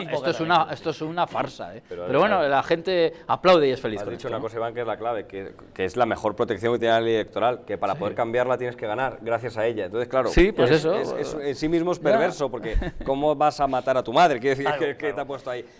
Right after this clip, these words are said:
Speaker 3: Ahora, habla una cosa, Javier, decías de lo de Ciudadanos. Yo creo que es que tie-, ahí comete un pequeño error, porque considera que con un discurso ese antisanchista, los bonos, guerras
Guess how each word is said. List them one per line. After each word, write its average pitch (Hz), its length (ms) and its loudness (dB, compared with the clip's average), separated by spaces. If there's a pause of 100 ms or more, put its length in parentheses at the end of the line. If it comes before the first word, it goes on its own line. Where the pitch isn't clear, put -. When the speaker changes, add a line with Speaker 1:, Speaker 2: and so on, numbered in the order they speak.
Speaker 3:
Ahora, 135 220 2
habla 135 320 -4
una 143 140 -8
cosa, 135 260 -12
Javier, 127 260 2
decías 127 320 2
de 120 60 -2
lo 120 80 0
de 113 80 2
Ciudadanos. 107 400 0
Yo 104 140 -6
creo 123 100 -4
que 117 60 -6
es 117 80 -10
que 120 100 -6
tie-, 117 160 -2
ahí 113 140 0
comete 117 320 -6
un 117 80 -8
pequeño 104 300 -4
error, 90 240 -6
porque 95 200 -10
considera 104 540 -2 (340)
que 104 80 -6
con 110 140 -4
un 131 120 -2
discurso 139 540 -2
ese 131 140 -4
antisanchista, 123 800 -6 (260)
los 98 460 -4
bonos, 135 600 2
guerras 135 920 2